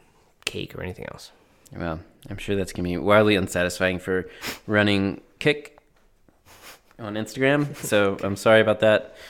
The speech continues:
Speaker 2: Um, again, I feel like every ep-, every question here we're being like, "Just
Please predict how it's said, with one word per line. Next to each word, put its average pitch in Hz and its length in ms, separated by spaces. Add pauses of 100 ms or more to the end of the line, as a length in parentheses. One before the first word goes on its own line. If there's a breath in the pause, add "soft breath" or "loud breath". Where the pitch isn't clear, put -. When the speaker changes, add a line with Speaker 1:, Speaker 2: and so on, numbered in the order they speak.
(580 loud breath)
Speaker 2:
Um, 92 400 (840)
again, 101 280
I - 20
feel 104 180
like 95 140
every 101 240
ep-, 98 180
every 107 220
question 117 300
here 98 100
we're 82 100
being 85 160
like, - 220
"Just - 320